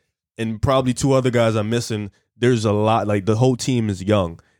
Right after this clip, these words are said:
Just speaking on the guards, R J Hampton, Cole Anthony, Jalen Suggs, Markelle Fultz. It's tough. You know, Jalen Suggs, they just drafted.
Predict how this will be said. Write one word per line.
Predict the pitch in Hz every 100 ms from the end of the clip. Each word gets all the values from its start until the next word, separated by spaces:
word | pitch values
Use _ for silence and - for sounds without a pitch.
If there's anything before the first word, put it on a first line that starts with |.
| _ _ _
Just | 131 -
speaking | - 190 160 135
on | 123 104
the |
guards, | 92 110 101 87 82 - -
R | 120
J | 123 120
Hampton, | 117 104 101 101 95
Cole | - 113 110
Anthony, | 104 101 101 101
Jalen | 92 98 98 98
Suggs, | - 95 92 - - _ -
Markelle | 92 95 104 92
Fultz. | - 92 85 - - _ _ _ _ _
It's | 147 160 -
tough. | 220 190 -
You | 110
know, | 117 110
Jalen | 117 131 131
Suggs, | 135 123
they | 113 107
just | 110 -
drafted. | 101 95 - 95